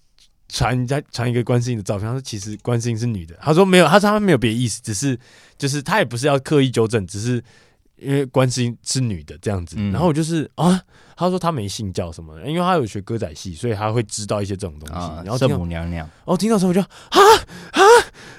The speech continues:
Speaker 1: 认真。然后我就是，就是我没什么，他，他们对我来说是可能就是有人会叫他观世音，有人会叫他菩萨。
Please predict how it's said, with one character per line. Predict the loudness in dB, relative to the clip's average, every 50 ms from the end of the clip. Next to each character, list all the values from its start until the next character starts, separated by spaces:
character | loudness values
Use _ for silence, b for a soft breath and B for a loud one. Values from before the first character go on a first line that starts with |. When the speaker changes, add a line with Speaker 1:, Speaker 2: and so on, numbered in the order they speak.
| B B
Speaker 1:
认 | 8 8 8 6 4
真。 | 6 10 12 12 12 10 6
然 | 6 6 6
后 | 8
我 | 6 6
就 | 4 2
是， | -2 -4 -4 -6 -10 _ _ _ _
就 | -12 -12 -10
是 | -10 -12 -14 -10
我 | -8 -6
没 | -4 -4
什 | -2 -2
么， | -2 -2 -4 -6 -10 -12 -8
他， | -6 -6 -6 _ -6
他 | -6 -2
们 | 0
对 | 0 0
我 | 0
来 | 0
说 | -2 -4 -6
是 | -6 -6 -8
可 | -8 -8 -6
能 | -6 -6 -6 -6
就 | -8 -6
是 | -6 -6 -6 -6 -8 b b b b b b
有 | 0 2 2
人 | 4
会 | 4 4
叫 | 4 2
他 | 2 0 -2 -4 -4 -2
观 | -2 -2 0
世 | 0 -2 -4
音， | -4
有 | -4 -6
人 | -6 -6
会 | -6
叫 | -4 -4 -4
他 | -4
菩 | -6 -8 -14 -12
萨。 | -10 -8 -8 -8 -10